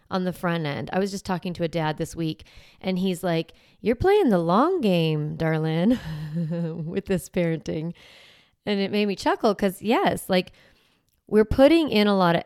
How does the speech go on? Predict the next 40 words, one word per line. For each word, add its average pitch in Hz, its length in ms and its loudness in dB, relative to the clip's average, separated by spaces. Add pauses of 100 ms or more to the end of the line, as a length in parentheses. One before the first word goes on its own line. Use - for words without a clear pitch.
effort 175 640 2 (480)
here 190 720 2 (180)
when, 185 320 -2
you 185 100 0
know, 170 100 0
whenever 170 360 2
you 170 140 0
start, 185 720 4 (340)
and 190 160 0
we're 180 120 2
connecting 214 640 2
to 247 120 0
them, 226 260 4
and 185 120 2
we're - 100 -2
helping 233 460 2
with 220 240 2
them 208 200 2
with 202 120 2
their 190 180 0
emotions, 185 480 -2
and 170 120 -6
we're - 120 -8
setting 240 520 0
a 220 60 4
lot 196 220 2
of 196 300 -6
boundaries 190 460 -2
and 170 120 -12
setting 226 360 0
a 214 40 0
lot 185 180 2
of 180 100 -4
limits 175 300 -2
and - 160 -8
following 214 460 2
up - 160 -2
on 170 140 -2
those 165 180 -2
limits. 165 360 -4